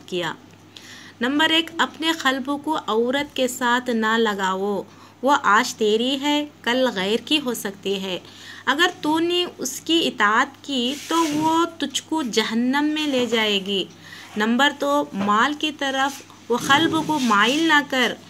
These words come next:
ये माल आज आरितन तेरा है, कल किसी और का होगा। ख्वाह मख्वाह तू दूसरे के माल के सिलसिले में परेशान ना हो,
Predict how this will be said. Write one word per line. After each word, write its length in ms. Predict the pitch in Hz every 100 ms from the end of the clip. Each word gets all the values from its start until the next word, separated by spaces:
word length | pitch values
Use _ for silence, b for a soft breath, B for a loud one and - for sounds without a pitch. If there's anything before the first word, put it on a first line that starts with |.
| B B 220
ये 180 | 247
माल 380 | 269 240 240 285
आज 440 | - 220 233 277 -
आरितन 760 | 196 214 240 294 294 311 320 330
तेरा 420 | - 226 240 277
है, 300 | 294 311 285 196 -
कल 220 | - 240 262
किसी 400 | 240 214 285 285 -
और 240 | 214 226 254
का 180 | 247
होगा। 640 | 247 214 214 196 202 190 175 - B B B B B
ख्वाह 280 | 294 320 349
मख्वाह 580 | 320 277 - - 269 277
तू 480 | 277 - 285 285 262
दूसरे 600 | 196 226 254 254 311 320
के 200 | 320 302
माल 440 | 247 214 214 240 277 - - -
के 300 | 254 247 262
सिलसिले 580 | 262 226 220 - 247 269
में 400 | 277 269 262 254 254 B B B
परेशान 560 | 254 277 294 320 339 330
ना 140 | 269
हो, 400 | 247 233 247 226